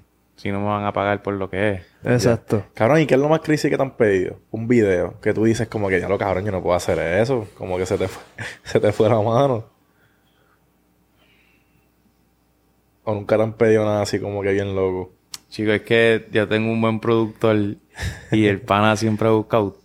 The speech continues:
Speaker 1: todo. Ha conseguido un montón de cosas, pero lo más raro que me han pedido, yo creo
Speaker 3: Como
Speaker 1: que
Speaker 3: que,
Speaker 1: ha
Speaker 3: "Mira,
Speaker 1: sido
Speaker 3: quiero un unicornio prendido en fuego, baby".
Speaker 1: Ellos me
Speaker 3: Pero
Speaker 1: pidieron
Speaker 3: real.
Speaker 1: una vez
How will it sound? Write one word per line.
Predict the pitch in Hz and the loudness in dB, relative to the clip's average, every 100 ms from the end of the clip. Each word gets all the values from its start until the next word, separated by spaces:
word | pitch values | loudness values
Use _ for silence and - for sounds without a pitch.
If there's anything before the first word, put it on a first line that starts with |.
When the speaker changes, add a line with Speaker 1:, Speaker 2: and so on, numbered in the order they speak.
| - | -4
Speaker 1:
todo. | 90 90 90 85 85 _ _ _ _ _ - | 0 0 0 -4 -10 _ _ _ _ _ -8
Ha | 98 | -4
conseguido | 113 113 123 117 | -2 0 2 2
un | 110 | 0
montón | 110 113 113 | -2 -2 -2
de | 107 | -2
cosas, | 101 98 101 | -2 -2 -2
pero | 104 101 | 0 0
lo | 101 | 0
más | 101 101 | 0 2
raro | 110 117 | 2 2
que | 123 | 0
me | |
han | 123 120 | -2 -2
pedido, | 123 120 120 123 123 117 | -2 0 0 0 -2 -2
yo | 117 | -4
creo | 117 120 | -4 -4
Speaker 3:
Como | 110 | -2
Speaker 1:
que | |
Speaker 3:
que, | 110 | 0
Speaker 1:
ha | 117 | 0
Speaker 3:
"Mira, | 139 | 2
Speaker 1:
sido | 123 | 2
Speaker 3:
quiero | 120 143 143 | 2 4 4
un | 135 131 143 | 2 -4 -6
unicornio | 151 147 147 151 143 | -6 -4 -4 -4 -4
prendido | 123 117 123 | -4 -4 -8
en | |
fuego, | - 110 101 98 | -4 -2 0 -2
baby". | 104 107 98 98 - | -2 -2 -6 -8 -4
Speaker 1:
Ellos | 117 123 135 | 0 0 0
me | 147 | 2
Speaker 3:
Pero | 120 120 | 4 6
Speaker 1:
pidieron | 117 110 117 120 113 | 6 4 4 2 0
Speaker 3:
real. | |
Speaker 1:
una | - 143 143 143 | -4 -2 0 2
vez | 143 | 0